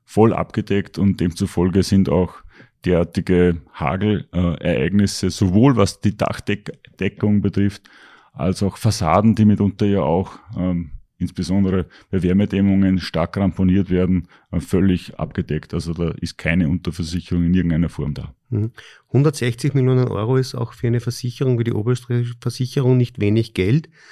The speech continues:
Speaker 2: Sie haben mir aber damals beim letzten Interview gesagt, dass eine Versicherung hier, äh, keine großen Probleme hat, das auszugleichen,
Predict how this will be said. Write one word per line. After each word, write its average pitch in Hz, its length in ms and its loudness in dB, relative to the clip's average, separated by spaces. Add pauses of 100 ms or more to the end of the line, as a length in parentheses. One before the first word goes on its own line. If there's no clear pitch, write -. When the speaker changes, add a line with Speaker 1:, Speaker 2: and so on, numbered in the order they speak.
(180)
Speaker 2:
Sie - 180 0
haben 120 120 4
mir 139 80 6
aber 127 140 4
damals 127 440 0
beim 117 240 -2
letzten 113 280 -6
Interview 123 380 0
gesagt, 117 540 -4 (320)
dass - 260 -6
eine 117 200 -2
Versicherung 131 920 -4
hier, 127 600 0
äh, 107 100 -6 (100)
keine 107 260 -2
großen 120 440 -4
Probleme 110 400 0
hat, 113 180 -4
das 107 100 -8
auszugleichen, 120 840 -2